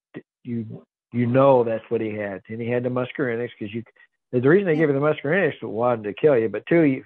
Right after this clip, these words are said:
Speaker 1: they stick that tube down your throat, you're gonna choke, all right? Don't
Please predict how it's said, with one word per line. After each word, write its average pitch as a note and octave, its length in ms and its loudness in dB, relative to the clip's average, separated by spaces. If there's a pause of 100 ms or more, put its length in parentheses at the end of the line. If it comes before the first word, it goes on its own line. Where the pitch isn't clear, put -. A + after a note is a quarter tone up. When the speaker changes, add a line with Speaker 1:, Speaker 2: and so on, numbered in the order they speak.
Speaker 1:
they A2+ 180 -6
stick F#3 200 0
that B2 220 0
tube G#3+ 200 2
down A#2+ 220 -2
your A2+ 100 -10
throat, C3+ 240 -2
you're C3 120 -4
gonna C#3 240 -6
choke, F#3 320 -2 (340)
all F#2 60 -12
right? B2 220 -10 (160)
Don't G#2 180 -8